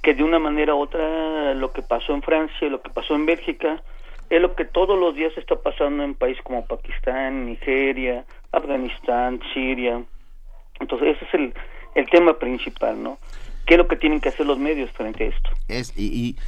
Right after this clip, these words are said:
Speaker 2: justamente eso te preguntamos, Martín Íñiguez, ¿qué deberíamos hacer los medios frente a esto?
Speaker 1: <clears throat> Uno, primero, contextualizar dónde y cuándo se dan los ataques y conocer un poco más las causas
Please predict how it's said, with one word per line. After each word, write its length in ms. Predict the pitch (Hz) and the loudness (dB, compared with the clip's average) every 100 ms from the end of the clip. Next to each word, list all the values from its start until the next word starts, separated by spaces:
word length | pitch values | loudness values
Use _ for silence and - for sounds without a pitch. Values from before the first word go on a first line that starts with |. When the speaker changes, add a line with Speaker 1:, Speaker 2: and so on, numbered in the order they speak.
| - | -2
Speaker 2:
justamente 500 | - 139 151 147 139 | -2 -2 0 0 0
eso 200 | 139 147 | 0 0
te 100 | - | -2
preguntamos, 580 | - 98 101 123 135 120 | -4 -4 -2 0 0 0
Martín 320 | 107 98 110 | -2 -2 -2
Íñiguez, 460 | 113 113 113 92 - | -2 -2 -2 -4 -4
¿qué 120 | 127 | -2
deberíamos 560 | 127 110 113 151 101 85 | 0 0 0 -2 -4 -6
hacer 200 | 85 87 | -8 -8
los 120 | 90 | -6
medios 320 | 92 82 78 | -6 -6 -2
frente 260 | - 82 78 | 4 6 8
a 40 | |
esto? 200 | 76 - - - - - - | 4 2 2 4 2 0 0
Speaker 1:
<clears throat> 480 | - - - - - | 0 0 -4 -4 6
Uno, 200 | 220 254 | 8 8
primero, 320 | 196 190 220 | 6 2 4
contextualizar 840 | 185 156 160 - 160 143 - 175 156 | 2 2 0 2 4 4 4 4 4
dónde 420 | 127 170 170 165 | 6 6 6 0
y 20 | |
cuándo 340 | - 156 151 156 | 0 2 2 0
se 100 | 151 | 2
dan 140 | 139 143 | 2 2
los 120 | - | 0
ataques 460 | 127 127 - - - - - - - - - - - - | 0 -2 -2 -8 -8 -12 -12 -12 -12 -12 -12 -12 -8 -6
y 120 | 135 | 2
conocer 560 | - 147 151 - 180 | 4 6 4 4 4
un 280 | 180 175 170 - | 6 6 6 4
poco 320 | 170 170 180 | 4 4 4
más 320 | 156 160 170 | 4 4 4
las 160 | 151 143 | 2 4
causas 480 | 185 190 - 135 | 6 6 4 0